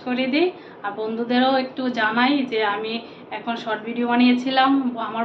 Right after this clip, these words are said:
বন্ধুরা যাতে আমার শর্ট ভিডিওগুলো দেখে। তো বন্ধুরা, তোমরা যেভাবে আমার পাশে আছো, তো অবশ্যই এইভাবে আমার পাশে থেকো আর আমাকে সাপোর্ট করে যেও, ঠিক আছে বন্ধুরা? তোমাদের সাপোর্টেই যাতে আমি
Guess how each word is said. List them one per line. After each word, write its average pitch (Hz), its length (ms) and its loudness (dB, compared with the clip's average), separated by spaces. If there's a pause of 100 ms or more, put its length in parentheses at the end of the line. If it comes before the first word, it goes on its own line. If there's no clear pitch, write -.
বন্ধুরা 233 360 -2
যাতে 254 220 0
আমার 240 160 2
শর্ট 233 200 -4
ভিডিওগুলো 233 380 -2 (120)
দেখে। 220 280 -2 (1200)
তো 254 80 2 (140)
বন্ধুরা, 247 400 6 (600)
তোমরা 247 200 2 (120)
যেভাবে 247 480 4
আমার 254 160 4 (100)
পাশে 226 280 2 (140)
আছো, 247 200 -2 (220)
তো 247 60 -2 (120)
অবশ্যই 247 400 0
এইভাবে 240 300 2
আমার 233 220 0
পাশে 220 220 -2 (120)
থেকো 240 240 -4 (100)
আর 214 160 4
আমাকে 214 200 -6 (120)
সাপোর্ট 214 380 -8
করে 208 160 -4 (100)
যেও, 190 200 -8 (100)
ঠিক 240 200 -6
আছে 247 200 -4
বন্ধুরা? 294 360 6 (480)
তোমাদের 233 320 -2 (120)
সাপোর্টেই 233 540 0
যাতে 254 240 0
আমি 269 100 2